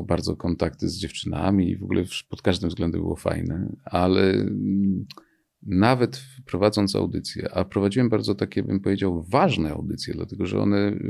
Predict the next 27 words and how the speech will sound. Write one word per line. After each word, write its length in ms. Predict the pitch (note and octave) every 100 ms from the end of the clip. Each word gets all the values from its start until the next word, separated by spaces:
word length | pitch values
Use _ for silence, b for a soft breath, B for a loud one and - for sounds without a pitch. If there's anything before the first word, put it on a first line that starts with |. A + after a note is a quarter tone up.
| G2
polegały 360 | G2+ F#2 G2 F#2+
na 120 | G2+
tym, 180 | A#2+ G#2
że 80 |
rozmawiałem 640 | G2 G2+ G2 G2+ A2+ A#2 G2
z 60 | G2
ludźmi, 440 | G#2 A#2 A2 A#2 b b b b b b _
bo 60 | -
to 120 | F#2+
były 160 | F2+ F2+
nocne 440 | F2 - G#2 C3+
audycje, 600 | A2+ G2 G2 - B2+ C3
z 180 | A2 G2+
ludźmi 420 | G#2+ A2 A#2+ B2
o 200 | G#2+ G#2+
ich 200 | A#2+ B2+ -
problemach 500 | A#2+ E3+ B3 B2+ E2+
życiowych. 580 | F2 - - - - - -
Będąc 600 | E2 F2+ G2 - - - _ _
człowiekiem 720 | - - G#2+ A#2+ A#2+ A#2+ B2+ C3
skrajnie 920 | - - A#2+ C3+ B2+ G#2 F#2+ F#2 -
nieprzygotowanym 1300 | G2 G2 G2 F#2+ F#2+ F#2+ - - F#2+ - G2 F#2+ G2+
do 100 | F2+
tego, 240 | F2 F2+ G2
by 100 | -
komukolwiek 580 | F#2+ F2+ G#2 G2+ G2+
cokolwiek 600 | - G2+ - G2 G2 -